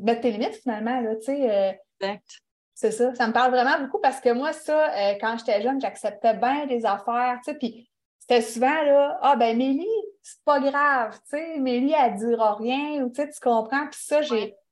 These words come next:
Speaker 1: j'ai vraiment travaillé là-dessus, puis tu sais, encore là, c'est, c'est, euh, j'ai, j'ai pas fini. <laughs>
Speaker 2: Ouais.
Speaker 1: Je pense qu'on n'a jamais fini dans la vie,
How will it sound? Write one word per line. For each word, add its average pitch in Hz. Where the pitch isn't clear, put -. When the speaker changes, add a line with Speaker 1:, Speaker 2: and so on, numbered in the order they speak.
Speaker 1:
j'ai 226
vraiment 247
travaillé 247
là-dessus, 254
puis -
tu -
sais, 233
encore 196
là, 220
c'est, 196
c'est, 185
euh, 185
j'ai, 208
j'ai 202
pas 226
fini. 233
<laughs> 508
Speaker 2:
Ouais. 220
Speaker 1:
Je 254
pense 320
qu'on 277
n'a 269
jamais 285
fini 349
dans 339
la 240
vie, 285